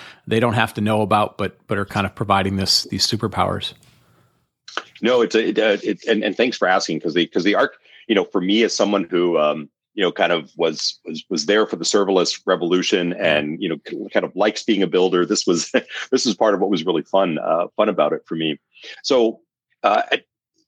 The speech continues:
Speaker 2: think about it as a few different pieces here. You know, at the core, uh, we've gotta be able to store, uh, customer data and artifacts. So,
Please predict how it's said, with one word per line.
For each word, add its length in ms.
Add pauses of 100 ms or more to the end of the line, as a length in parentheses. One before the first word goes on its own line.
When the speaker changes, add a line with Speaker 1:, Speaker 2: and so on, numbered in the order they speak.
(140)
Speaker 2:
think 140
about 160
it 80
as 100
a 40
few 120
different 240
pieces 340
here. 200
You 80
know, 100
at 140
the 80
core, 540 (300)
uh, 220
we've 140
gotta 160
be 100
able 160
to 120
store, 540 (220)
uh, 260 (140)
customer 380
data 500
and 260
artifacts. 640
So, 340